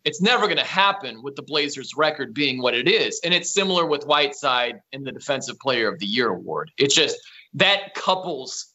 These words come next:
his chances not remotely ending up with the award. <laughs> It's just not gonna happen.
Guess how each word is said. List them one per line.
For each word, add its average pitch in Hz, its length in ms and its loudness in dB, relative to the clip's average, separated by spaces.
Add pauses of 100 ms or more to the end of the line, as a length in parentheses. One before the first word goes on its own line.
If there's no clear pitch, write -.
his 147 220 -4
chances 147 680 0
not 143 260 4 (580)
remotely 139 760 2 (540)
ending 135 360 4
up 117 260 2
with 104 160 -4
the 123 80 -2
award. 107 480 -4
<laughs> - 40 -8
It's 160 200 0
just 160 160 -2
not 190 200 0
gonna 127 220 -2
happen. 117 420 -2